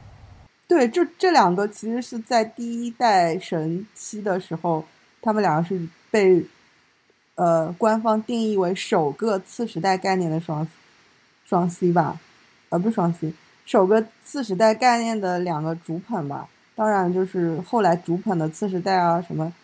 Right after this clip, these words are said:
C 啊，什么未来的总监督啊，就各种 title 给的太广了，所以就是越来越泛滥。然后但是顶着这些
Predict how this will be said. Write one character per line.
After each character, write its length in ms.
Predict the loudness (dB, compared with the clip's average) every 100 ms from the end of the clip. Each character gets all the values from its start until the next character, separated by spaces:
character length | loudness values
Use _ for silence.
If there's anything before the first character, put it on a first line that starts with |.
| _ _ -20
C 300 | -12 -2 2
啊， 260 | 4 2 0
什 120 | -2
么 320 | -2 -4 -6
未 160 | -2 0
来 120 | 2
的 140 | 0 -2
总 220 | -2 -2
监 200 | -2 -2
督 120 | -2
啊， 180 | -2 -2
就 100 | -4
各 180 | -2 0
种 120 | 0
title 260 | -2 0 0
给 140 | 0
的 100 | -2
太 200 | -2 -2
广 340 | 0 0 0 -4
了， 60 |
所 180 | -4 0
以 180 | 0 -2 -8 _ _ _ _ -4
就 80 | -2
是 160 | -2 0
越 120 | 2
来 100 | 4
越 120 | 4
泛 320 | 2 -2 -2
滥。 160 | -4 -8 -14 -18
然 80 | -8
后 80 | -2
但 240 | 2 2
是 80 | 0 -6 _
顶 180 | 0 2
着 100 | 2
这 80 | 2
些 260 | 0 0